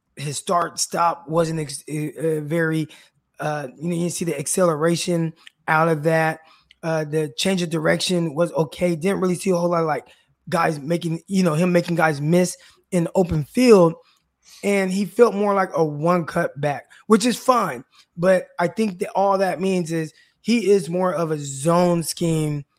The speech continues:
or outside zone scheme type runner. Well, if he can, he reads the line very well and he can put his foot in the ground and get upfield right now, solid. If he's a guy that you wanna put in more of a power offense where he has to kinda run and be a little bit more patient, set up blockers and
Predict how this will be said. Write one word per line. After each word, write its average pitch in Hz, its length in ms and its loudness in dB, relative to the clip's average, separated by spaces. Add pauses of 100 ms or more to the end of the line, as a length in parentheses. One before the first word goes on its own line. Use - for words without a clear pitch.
or - 180 -16
outside 165 400 2
zone 151 260 -4
scheme 151 380 -6 (260)
type 147 260 -2
runner. 131 320 -12 (360)
Well, 156 260 0 (320)
if 147 160 -4
he 170 220 4
can, 175 340 2 (120)
he 220 320 4
reads 190 460 0
the 175 160 4
line 180 340 0
very 180 200 0
well 185 220 4
and 180 100 0
he 190 60 0
can 180 120 -12
put 190 160 -2
his 170 120 -4
foot 214 160 -4
in 185 60 -6
the 180 60 -6
ground 185 320 -2
and 156 200 -2
get 196 180 4
upfield 185 480 -2
right 170 280 0
now, 175 500 -4 (440)
solid. 139 460 2 (240)
If 180 120 0
he's 214 180 0
a 175 40 -10
guy 185 160 0
that 170 180 -2
you 208 60 -4
wanna 180 160 0
put 185 160 -4
in 170 80 -2
more 170 140 -2
of 139 80 -8
a 120 40 -14
power 180 400 0
offense 190 420 0 (240)
where 180 100 -2
he 175 60 2
has 170 160 2
to - 40 -12
kinda 156 180 -4
run 170 300 -2
and 151 100 -4
be 170 80 -2
a 170 40 0
little 165 120 -2
bit 160 120 -8
more 160 200 -6
patient, 175 540 -2
set 175 180 -4
up 143 120 -10
blockers 156 560 -6
and 143 160 -8